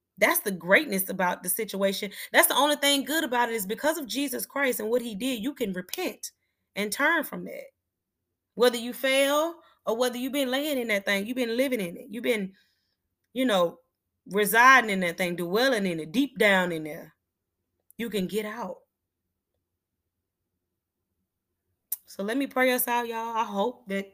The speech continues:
this bless y'all. Um, God is good. We approaching the end of season two, like I told y'all. So let us pray. Let us go boldly before the, before the throne of God. Heavenly Father, we come to you right now, God. We thank you.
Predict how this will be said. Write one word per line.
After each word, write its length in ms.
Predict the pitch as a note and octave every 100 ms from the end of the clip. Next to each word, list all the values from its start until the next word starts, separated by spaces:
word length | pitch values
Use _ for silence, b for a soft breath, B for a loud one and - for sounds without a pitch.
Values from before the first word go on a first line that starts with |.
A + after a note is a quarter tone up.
| _ _ _ -
this 140 | F#3+ G3+
bless 340 | F#3+ G#3+ A3+
y'all. 440 | A#3+ A3 A#3 C#4 _ _ _ _ _ _ - F3
Um, 560 | F#3 F3+ F3 E3+ E3+ - _ _ _ _ _ _ _ _ -
God 160 | G3+
is 120 | A#3+ A#3+
good. 360 | A#3+ C4+ F#3+ _ _ _ _ _ -
We 100 | G#3+
approaching 440 | G3+ G#3+ G#3+ A#3
the 120 | G#3+
end 100 | G#3
of 60 | G#3
season 300 | A3+ A3+ G#3
two, 120 | A3+
like 200 | G#3+ G3
I 80 | G3+
told 260 | G3+ G3+ G3
y'all. 380 | F#3+ F#3 G3 - B B B
So 160 | - D4+
let 220 | F4+ D#4+
us 100 | D4+
pray. 220 | - G#3+
Let 160 | A3+ C#4
us 100 | C#4
go 200 | C4 A#3
boldly 540 | F3+ A#3 E4 F4 E4
before 380 | D4 D#4 C4+ C#4
the, 160 | C#4 - -
before 340 | G3+ G#3+ A#3+ C#4
the 80 | C#4+
throne 320 | A#3+ A#3+ B3
of 140 | A#3+
God. 320 | F3+ F3+ F3+ - _ _ B B B B
Heavenly 300 | - D#4 D4
Father, 360 | - B3 C4 A#3+
we 140 | A#3+
come 240 | B3 A#3
to 140 | A#3+ A3+
you 180 | A3+ G#3
right 180 | G#3
now, 140 | G3+ G3
God. 240 | G3+ G3+
We 80 | F#3+
thank 380 | F#3 F#3 F3+ -
you. 200 | F3